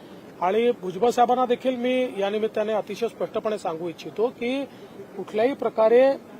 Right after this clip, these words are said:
ओबीसींवर अन्याय होईल असा कुठलाही निर्णय सा-, राज्य सरकारने घेतलेला नाही.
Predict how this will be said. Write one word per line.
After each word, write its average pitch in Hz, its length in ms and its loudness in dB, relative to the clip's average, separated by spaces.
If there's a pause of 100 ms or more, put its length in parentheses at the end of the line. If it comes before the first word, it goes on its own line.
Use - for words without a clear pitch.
(200)
ओबीसींवर 220 540 0
अन्याय 196 340 2
होईल 190 300 4 (440)
असा 269 140 -6
कुठलाही 277 360 4
निर्णय 262 260 2
सा-, 233 160 4
राज्य 196 240 2
सरकारने 185 440 -4
घेतलेला 156 400 -4
नाही. 151 280 -6